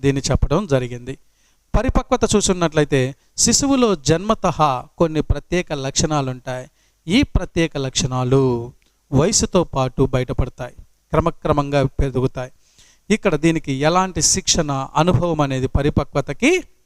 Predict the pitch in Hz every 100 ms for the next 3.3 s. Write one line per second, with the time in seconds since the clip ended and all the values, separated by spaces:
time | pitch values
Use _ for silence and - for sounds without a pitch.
0 | 151 131 131 135 127 127 127 - _ 139
1 | 131 123 117 131 _ _ _ _ _ 165
2 | 151 175 165 156 - 147 147 156 147 -
3 | 135 135 139